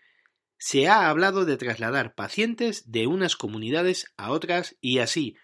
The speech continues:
poder repartir la demanda de camas y respiradores. Parece ser que algunos enfermos pueden permanecer en las ucis hasta veinte días, con lo cual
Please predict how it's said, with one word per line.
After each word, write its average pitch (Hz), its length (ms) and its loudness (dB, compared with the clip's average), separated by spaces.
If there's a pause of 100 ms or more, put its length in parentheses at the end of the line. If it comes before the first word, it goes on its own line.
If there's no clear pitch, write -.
(340)
poder 156 300 2
repartir 175 680 -2
la 113 300 -2
demanda 117 500 -4
de 101 140 -8
camas 170 500 -2
y 226 180 -2
respiradores. 131 1080 -4 (800)
Parece 117 340 0
ser 208 320 -2 (340)
que - 120 -2
algunos 170 420 2
enfermos 160 540 -2
pueden 175 360 2
permanecer 120 720 -4
en 110 220 -10
las 98 200 -8
ucis 185 340 -8 (120)
hasta 127 460 -4
veinte 202 440 -2
días, 120 540 -6 (460)
con 123 260 2
lo 113 140 -2
cual 208 340 2